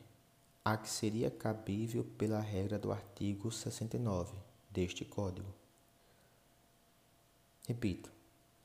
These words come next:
olha o que fala o parágrafo único referente ao concurso formal. Ele fala assim: "Não poderá a pena exceder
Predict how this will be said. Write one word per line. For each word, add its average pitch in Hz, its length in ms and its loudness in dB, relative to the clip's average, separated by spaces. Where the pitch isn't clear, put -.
olha 147 240 4
o 143 40 -2
que - 140 -8
fala 120 580 -4
o 110 100 -2
parágrafo 107 680 0
único 101 460 0
referente 101 640 0
ao 104 60 0
concurso - 560 -6
formal. 101 560 -2
Ele 107 180 4
fala 104 240 0
assim: 101 320 -2
"Não 135 580 2
poderá 104 440 4
a 101 60 -2
pena 101 600 -2
exceder 107 760 -2